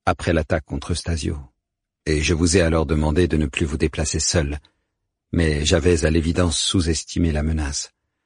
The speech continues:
Je n'ai pas soupçonné un instant que l'on tenterait de vous atteindre dans des lieux publics, et en plein jour. Cet homme, sait-il qui sont ces assassins ?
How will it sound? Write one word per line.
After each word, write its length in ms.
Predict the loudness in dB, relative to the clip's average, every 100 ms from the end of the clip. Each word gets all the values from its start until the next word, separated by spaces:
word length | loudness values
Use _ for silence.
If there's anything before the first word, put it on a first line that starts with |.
| _ _ _ _ -6
Je 160 | 2 4
n'ai 160 | 4
pas 160 | 4 0
soupçonné 500 | 0 -2 0 2 4
un 140 | 4
instant 400 | 4 2 2 2
que 140 | 2 -2
l'on 200 | -2 -4
tenterait 320 | -4 -2 -2
de 60 | 0
vous 160 | 0
atteindre 480 | 0 0 0 0 -2
dans 180 | -2 -2
des 140 | -2
lieux 260 | -2 -6 -8 -6
publics, 540 | -4 2 0 0 -10 -12 _ _ _ _ -2
et 80 |
en 80 | -2
plein 180 | 2 2
jour. 320 | 4 2 0 -10 _ _ _ _ _ _ _ _ _ _ _ _ _
Cet 380 | -2 0 2 2
homme, 260 | 0 -2 -6 _ _
sait-il 480 | -2 0 2 0 0
qui 180 | -2 -4
sont 200 | -2 -2
ces 240 | -2 -2
assassins ? 460 | -2 -2 -2 -2